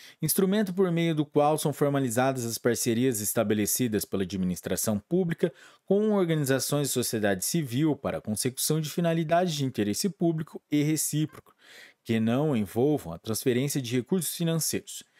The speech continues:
Inciso nove. Conselho de Política Pública.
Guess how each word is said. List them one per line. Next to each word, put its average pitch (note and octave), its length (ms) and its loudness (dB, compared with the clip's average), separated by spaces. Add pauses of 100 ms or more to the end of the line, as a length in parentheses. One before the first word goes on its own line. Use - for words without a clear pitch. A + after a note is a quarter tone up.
(300)
Inciso B2+ 380 -2
nove. A#2+ 400 2 (340)
Conselho C3+ 640 0
de A2+ 160 -4
Política C#3 640 -2
Pública. G#2 460 -8